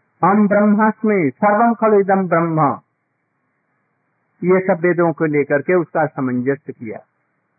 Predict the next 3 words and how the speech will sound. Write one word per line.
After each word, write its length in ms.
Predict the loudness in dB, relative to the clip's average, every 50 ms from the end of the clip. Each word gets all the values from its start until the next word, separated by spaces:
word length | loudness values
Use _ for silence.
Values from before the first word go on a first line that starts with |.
| _ _ _ _ _ _ _ _ _ _ _ _ _ _ _ _ _ _ _ _ _ -2
इसको 240 | -2 -2 0 0 -2
समझे 400 | 0 0 0 0 0 2 0 0
कौन? 400 | 2 2 2 2 2 2 0 -4